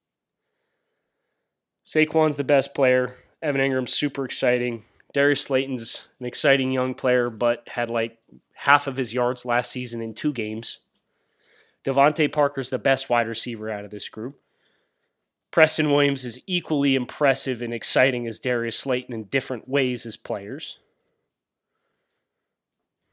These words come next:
I'd maybe call this a push. Now, the offensive line, Andrew Thomas, Will Hernandez, Spencer Pulley, Kevin Zeitler, Nate Solder, projected starters. I mean, if you're going off the grades,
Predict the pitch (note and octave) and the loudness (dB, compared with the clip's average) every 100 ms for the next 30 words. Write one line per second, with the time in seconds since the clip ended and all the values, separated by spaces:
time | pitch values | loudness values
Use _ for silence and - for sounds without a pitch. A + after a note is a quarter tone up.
0 | _ _ _ _ _ _ _ _ _ _ | _ _ _ _ _ _ _ _ _ _
1 | _ _ - - D3 D#3 D3+ D3 D3 C3+ | _ _ -18 -4 4 6 4 4 2 4
2 | C#3 - - C3 D#3 - - - _ C3 | 0 -2 -6 -4 -2 -4 -10 -16 _ -2
3 | C3+ C#3+ D3+ D3+ D3 C#3+ A#2+ A#2 C3+ C#3+ | 4 6 6 6 0 -2 -4 0 2 2
4 | C3 A#2 A2+ B2+ A#2+ A#2+ - A#2 A2+ A#2 | 0 -2 -6 -2 -2 -2 -4 -4 -2 -4
5 | A#2+ A2+ A2 - A#2 - A2 B2 B2 A#2+ | -4 -4 -4 -4 -6 -6 -8 -6 -6 -4
6 | B2+ A#2 G#2+ A#2+ A#2 A2+ A2 - - _ | -4 -4 -4 -4 -2 -4 -8 -14 -20 _
7 | _ A#2 C3+ C3 - C3 A#2+ F#2+ - _ | _ -4 -4 -2 0 2 2 -2 -12 _
8 | _ _ _ _ _ _ _ _ - B2 | _ _ _ _ _ _ _ _ -12 -10
9 | A#2+ C3+ B2+ B2+ A2+ - C3 A2+ G2 - | 0 2 2 -4 -6 -2 0 0 -2 -10
10 | - - _ _ _ _ _ _ _ _ | -14 -14 _ _ _ _ _ _ _ _
11 | _ _ _ _ _ D3+ C#3+ C#3 B2+ F3 | _ _ _ _ _ -2 -2 0 6 8
12 | G#3+ G3+ G3+ C#3+ D3+ F3 D3+ C3+ - - | 8 6 4 -2 4 6 6 4 -2 -6